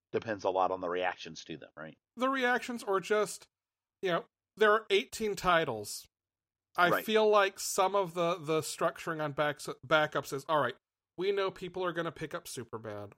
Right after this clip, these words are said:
Speaker 2: We know people are gonna pick up Batman.
Speaker 1: Mm-hmm.
Speaker 2: Let's introduce these storylines here, and then when we have the miniseries, people will already have read these creative teams or the ongoings, whatever.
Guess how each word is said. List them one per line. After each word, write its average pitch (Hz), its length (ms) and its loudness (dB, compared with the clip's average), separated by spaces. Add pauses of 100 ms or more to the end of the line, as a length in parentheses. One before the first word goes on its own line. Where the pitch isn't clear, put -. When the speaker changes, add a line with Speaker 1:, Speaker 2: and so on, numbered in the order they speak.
Speaker 2:
We 127 120 -8
know 143 120 -4
people 156 300 -10
are 143 60 -2
gonna 135 180 -6
pick - 240 -14
up 120 180 -12
Batman. 104 520 -12
Speaker 1:
Mm-hmm. - 480 -20
Speaker 2:
Let's 170 320 -4
introduce 165 920 -6 (380)
these 147 220 -6 (100)
storylines 147 720 -2
here, 139 640 -6 (540)
and 170 240 0
then 180 240 -2
when 165 140 -4
we 156 100 -4
have 139 240 -2
the 143 100 -4
miniseries, 151 560 -6
people 156 300 -6
will 131 240 -4
already 139 360 0
have 120 220 -8
read 110 220 -4
these 107 200 -10
creative 120 460 -6
teams 107 380 -14
or 113 120 -8
the 117 140 -10
ongoings, 104 580 -10
whatever. 107 440 -10